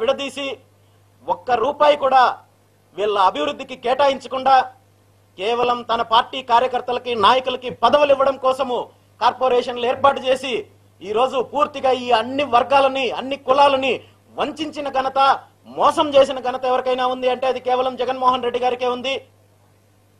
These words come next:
ఈ రాష్ట్రంలో ఉన్న పెండింగ్ నీటిపారుదల ప్రాజెక్టులు పూర్తి చేసి రైతాంగానికి మంచి చేస్తానని చెప్పి తప్పుడు హామీలు ఇచ్చి పోలవరం ప్రాజెక్టు దగ్గర నుండి తీసుకుంటే రాయలసీమలో ఉన్న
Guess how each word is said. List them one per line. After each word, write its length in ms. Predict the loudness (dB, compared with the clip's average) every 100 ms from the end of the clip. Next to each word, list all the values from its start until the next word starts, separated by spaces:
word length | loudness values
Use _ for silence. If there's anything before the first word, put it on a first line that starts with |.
| _ _ _ _ -14
ఈ 100 | -4 2
రాష్ట్రంలో 420 | 2 2 -2 2 2
ఉన్న 120 | 2 -2
పెండింగ్ 320 | -2 -2 -2 -2
నీటిపారుదల 580 | -2 2 4 4 2 2
ప్రాజెక్టులు 440 | 2 2 -2 -4 -2
పూర్తి 240 | -4 -2 4
చేసి 260 | 4 4 0 -2 -6 -20 -20 -20 -2
రైతాంగానికి 640 | 0 2 2 2 0 -2 -2
మంచి 220 | -2 -2 0 2
చేస్తానని 480 | 2 0 -2 -4 -2
చెప్పి 260 | -4 -2 -4 -6 _ _ _ _ _
తప్పుడు 280 | 0 2 2 4
హామీలు 320 | 2 0 -6
ఇచ్చి 200 | -8 -6 -6 -8 _ _ _ _ _ _ _ _ _ 0
పోలవరం 440 | 4 6 6 4 4
ప్రాజెక్టు 340 | 2 2 -2 -2
దగ్గర 200 | 0 0 -2
నుండి 160 | -6 -6
తీసుకుంటే 420 | -8 -6 2 4 4 2 -8 _ _ _ -4
రాయలసీమలో 720 | 2 4 4 0 -4 0 2 2 0 -6
ఉన్న 180 | 0